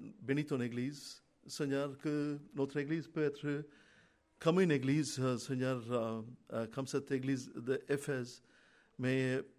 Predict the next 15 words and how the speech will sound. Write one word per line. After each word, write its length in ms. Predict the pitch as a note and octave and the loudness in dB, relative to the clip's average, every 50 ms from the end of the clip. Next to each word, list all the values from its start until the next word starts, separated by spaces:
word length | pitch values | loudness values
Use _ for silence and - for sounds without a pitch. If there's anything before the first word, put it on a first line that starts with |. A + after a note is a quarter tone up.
| _ _ _ _ _ _ _ _ _ _ _ _ _ - | _ _ _ _ _ _ _ _ _ _ _ _ _ -12
Seigneur, 320 | B2 - - B2 B2+ B2+ | -12 -10 -6 -2 -2 -2
de 120 | A2+ A#2 A#2 | 0 0 0
ne 120 | A#2 B2+ | 0 0
pas 180 | B2+ C3+ C#3+ C3+ | 0 0 -2 -2
perdre 520 | C#3 C3+ C#3+ C#3+ C3+ A#2 G#2+ A#2 A#2 A2 | 0 0 -2 -2 -2 -4 -6 -6 -6 -6
son 240 | G#2+ - - B2+ A#2+ | -6 -6 -4 -2 -2
amour 280 | A#2+ A#2+ B2 C3 C3 B2+ | -2 0 0 -2 -4 -4
pour 220 | - - G#2+ - | -8 -16 -16 -14
toi. 280 | - - A2+ G2 F#2+ - _ _ _ _ _ _ _ _ _ _ _ _ _ _ _ - | -10 -8 -8 -8 -8 -10 _ _ _ _ _ _ _ _ _ _ _ _ _ _ _ -2
Et, 140 | - A#2+ A2+ - - - F3 F3+ | 0 0 0 0 -2 -8 -6 -4
et 280 | - A#2+ B2 B2 C3 C3 | -2 0 0 0 0 -2
jusqu'à 380 | A2+ G#2 C3+ C#3 - - D3 | -4 -4 -4 -4 0 0 2
la 140 | C3 B2 A#2 | 4 2 2
fin 240 | - - - D3 D3+ | 0 -2 -2 -2 -2
de, 400 | C3+ B2 A2+ A2+ A2+ G#2+ G#2+ | 0 -2 -2 -2 -4 -6 -8